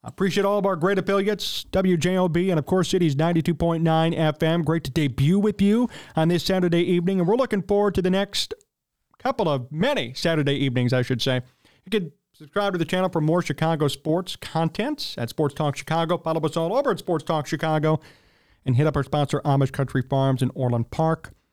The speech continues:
Hang out with us every Sunday, by the way, exclusively on YouTube as we broadcast every Bears game, play-by-play, and commentary from myself right here on the YouTube page. Stay tuned for that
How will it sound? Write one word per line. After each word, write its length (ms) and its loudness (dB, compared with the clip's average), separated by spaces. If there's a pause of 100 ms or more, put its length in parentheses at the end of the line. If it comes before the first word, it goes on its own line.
(680)
Hang 220 2
out 160 0
with 200 0
us 240 -2
every 260 0
Sunday, 460 0
by 160 0
the 80 0
way, 160 0
exclusively 720 0
on 180 2
YouTube 380 0
as 80 -2
we 100 2
broadcast 960 0
every 320 0
Bears 260 0
game, 260 0
play-by-play, 760 0
and 220 0
commentary 640 0
from 160 -2
myself 580 0 (580)
right 180 2
here 180 2
on 220 2
the 120 2
YouTube 320 0
page. 480 -2
Stay 240 -2
tuned 280 0
for 100 0
that 320 0